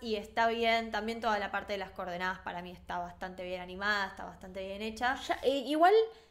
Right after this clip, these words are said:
Speaker 2: me gustó mucho que estuviera tan en concordancia con el opening, todo lo que vemos en la zona de los caminos.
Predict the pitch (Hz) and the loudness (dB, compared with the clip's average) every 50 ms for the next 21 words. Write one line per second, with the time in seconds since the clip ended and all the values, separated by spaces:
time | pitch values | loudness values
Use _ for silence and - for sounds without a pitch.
0 | _ _ _ - 240 254 262 269 269 - - 330 320 330 339 339 330 - 359 339 | _ _ _ -2 2 2 2 2 0 2 2 2 4 4 2 0 2 0 -2 -2
1 | 339 285 247 - - 262 254 269 269 269 - 277 277 277 269 - 262 262 247 247 | 0 -6 -6 -4 0 4 6 6 6 4 2 0 0 0 -2 -2 -4 -2 0 2
2 | 240 233 240 247 254 247 285 269 254 247 240 233 240 240 226 220 220 208 175 170 | 4 8 8 8 8 6 0 -2 0 0 2 4 6 6 6 6 4 2 2 2
3 | 170 160 160 160 160 - - 185 185 190 190 180 165 - 180 180 180 180 185 185 | 2 0 -2 -4 -4 -2 0 2 2 4 4 2 2 2 2 2 2 2 0 0
4 | 190 190 - 208 190 190 185 180 175 - - 208 196 190 185 185 185 170 - - | -2 0 0 0 2 4 4 2 2 2 0 0 2 2 2 0 0 -2 -2 -2
5 | 185 180 180 175 170 170 165 160 160 156 - | -2 -2 0 0 -2 -2 -4 -4 -6 -8 -12